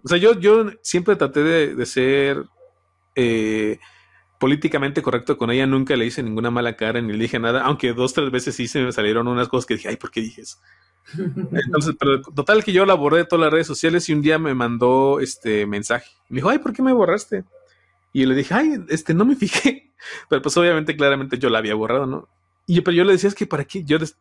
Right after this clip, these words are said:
Speaker 1: pensaba en, en mis adentros, "Es que ¿para qué me habla si sabe que yo no la quiero ver?".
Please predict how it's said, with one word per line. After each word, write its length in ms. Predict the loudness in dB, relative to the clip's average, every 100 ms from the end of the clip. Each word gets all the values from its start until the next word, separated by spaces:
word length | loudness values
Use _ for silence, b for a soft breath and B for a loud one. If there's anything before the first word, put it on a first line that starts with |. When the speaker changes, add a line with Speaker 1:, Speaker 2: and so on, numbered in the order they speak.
| -4
Speaker 1:
pensaba 380 | -2 0 0 0
en, 200 | -2 -4
en 360 | -6 -6 -6
mis 160 | -6 -4
adentros, 400 | -2 -4 -6 -14 b b
"Es 80 | -14
que 100 | -4
¿para 180 | -4 -2
qué 160 | 0
me 140 | 2 2
habla 200 | 0 -2
si 100 | -4
sabe 320 | -4 -2 -2
que 140 | -4 -6
yo 120 | -6
no 140 | -2
la 100 | -4
quiero 220 | -2 -2 -2
ver?". 200 | -4